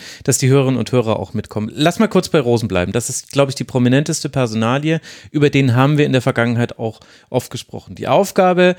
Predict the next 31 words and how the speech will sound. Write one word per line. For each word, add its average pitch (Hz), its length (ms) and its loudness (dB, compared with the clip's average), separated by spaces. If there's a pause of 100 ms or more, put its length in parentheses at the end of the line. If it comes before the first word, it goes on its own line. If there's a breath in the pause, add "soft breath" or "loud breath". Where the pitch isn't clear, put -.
(280 loud breath)
von 139 280 0
ihm 151 400 0
war, 123 400 0
den 113 180 -2
Kader 170 320 2
zusammenzustellen, 151 920 0 (720)
Verträge 135 500 0
zu 123 140 0
handeln, 123 240 2
eben 113 200 0
das, 123 320 0
was 113 260 -2
ein, 107 340 -2
äh, 104 160 -4
Sportdirektor, 120 840 0
ein 110 340 0
Manager, 120 540 2
ein 107 120 -2
Geschäftsführer 113 720 -2
Sport, 120 380 0
wie 127 200 2
auch 131 120 0
immer, 139 220 2
also 113 160 -2
es 107 140 -2
hat 120 120 0
unterschiedliche 123 560 -8
Bezeichnungen 113 520 -4
in 98 60 -10
anderen 107 300 -4
Vereinen, 104 360 -6